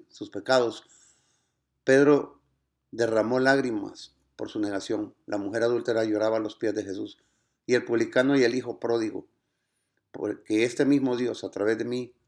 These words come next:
pecador, te lo perdone todo en esta vida y en la vida que está por venir, y permanezcas libre de la condena ante su grandiosa posición de juez,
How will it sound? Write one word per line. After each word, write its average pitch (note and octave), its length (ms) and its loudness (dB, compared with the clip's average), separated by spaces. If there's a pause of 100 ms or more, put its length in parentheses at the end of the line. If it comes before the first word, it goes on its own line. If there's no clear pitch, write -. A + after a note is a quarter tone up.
(140)
pecador, G2 560 -2 (1000)
te A#2+ 100 2
lo A#2 160 -2
perdone A2+ 380 -2
todo A#2 420 -2
en G#2 120 -4
esta G#2 260 -6
vida A2 300 -4
y G2 120 -2
en F#2 100 -6
la F#2 120 -6
vida G#2+ 360 -6
que F2+ 160 -8
está - 280 -8
por F2 160 -8
venir, F#2 280 -8 (440)
y A2 60 -8
permanezcas G#2+ 580 -4
libre A2 260 -4
de G#2 100 -2
la G2 120 -6
condena G2 520 -8 (540)
ante G#2 300 -10
su - 140 -10
grandiosa F#2+ 680 -8 (180)
posición F#2 520 -12
de F2 80 -16
juez, F2 300 -14